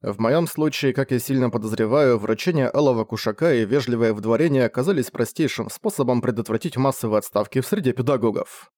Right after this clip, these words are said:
И правда, аттестат Каина как курсанта Схолы наилучшим образом описывается словом "непримечательный". Его оценки в академических дисциплинах в общем и целом находятся на нижней планке среднего,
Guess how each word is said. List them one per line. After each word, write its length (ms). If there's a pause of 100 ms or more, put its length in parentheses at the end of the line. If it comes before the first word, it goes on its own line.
(760)
И 140
правда, 400
аттестат 440
Каина 360
как 160
курсанта 500
Схолы 380
наилучшим 520
образом 380
описывается 640
словом 440
"непримечательный". 1080 (320)
Его 320
оценки 340
в 80
академических 680
дисциплинах 580
в 80
общем 280
и 40
целом 300
находятся 440
на 40
нижней 300
планке 320
среднего, 640